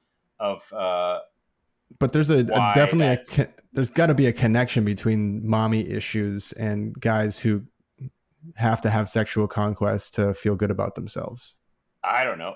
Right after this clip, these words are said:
Speaker 1: I mean, look at it this way, dude. If you're, if you're, if you've got the golden ticket and you're able to land babes in a,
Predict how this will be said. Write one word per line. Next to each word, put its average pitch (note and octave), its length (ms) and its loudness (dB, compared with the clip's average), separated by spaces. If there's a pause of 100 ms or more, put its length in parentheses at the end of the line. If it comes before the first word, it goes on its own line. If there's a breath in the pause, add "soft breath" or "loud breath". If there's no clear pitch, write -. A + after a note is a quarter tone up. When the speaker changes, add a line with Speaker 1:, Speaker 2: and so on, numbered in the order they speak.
Speaker 1:
I A#2+ 80 -4
mean, C3 120 -4
look D3 140 0
at C#3+ 80 -2
it G2+ 100 -10
this - 180 -14
way, F#2+ 100 -8
dude. G2+ 320 -10
If A2+ 220 -16
you're, B2+ 340 -4
if G#2 80 -16
you're, B2 220 -6 (180)
if - 120 -20
you've C3+ 140 -10
got C3+ 220 2
the A2 80 -8
golden A2+ 480 -4
ticket B2+ 400 -8 (480)
and G2 640 -4
you're A#2 260 -6
able A2+ 260 -2
to - 120 -16
land G#2 500 -6 (540)
babes G#2 360 -6
in G2 100 -12
a, F2+ 240 -10